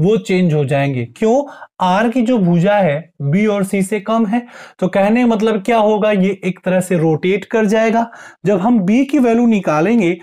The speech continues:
तो कहने मतलब क्या हो जाएगा, ये इसका जो फिगर बनेगा कुछ इस प्रकार से बनेगा,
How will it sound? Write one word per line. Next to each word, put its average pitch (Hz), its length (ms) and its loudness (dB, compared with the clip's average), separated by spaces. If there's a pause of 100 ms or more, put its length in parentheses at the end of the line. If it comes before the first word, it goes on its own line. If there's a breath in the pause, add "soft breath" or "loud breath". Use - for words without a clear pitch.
(240 loud breath)
तो 214 100 -4
कहने 220 300 0
मतलब 226 300 0
क्या 220 160 0
हो 196 160 2
जाएगा, 147 380 0
ये 151 340 -2 (280 loud breath)
इसका 156 240 -6
जो 180 160 0
फिगर 196 380 0
बनेगा 170 580 0 (280 loud breath)
कुछ 262 300 -4
इस 185 180 -4
प्रकार 147 420 -2
से 180 200 -6
बनेगा, 120 460 -10